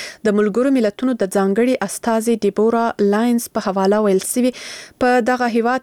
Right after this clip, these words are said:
کې سولې ته زړورې پریکړې او لوی کارونه سوي دي. دې زیاته کړې، م،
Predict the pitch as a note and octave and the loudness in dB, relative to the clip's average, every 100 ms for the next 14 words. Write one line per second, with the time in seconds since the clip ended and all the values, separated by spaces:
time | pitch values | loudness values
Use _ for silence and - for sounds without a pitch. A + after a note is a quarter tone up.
0 | - D4 - C4 B3 A#3+ A#3+ A#3 - G#3 | -4 -6 -2 0 0 0 0 0 0 -2
1 | G3 G3+ G3 A#3+ B3 - A3+ - A#3+ A3+ | 0 2 2 0 -2 -2 -4 -2 -2 -2
2 | _ _ - G3 F#3+ B3 - G#3+ G3+ G#3 | _ _ -2 0 2 -2 -2 -2 0 0
3 | - G3+ F#3+ G3 - - - - - G3+ | 0 -2 0 -2 -4 -16 -20 -20 -10 -2
4 | A3+ A3 C4 C4 B3+ C#4 C4 - A3+ | 0 0 -2 -2 -4 -2 -2 0 0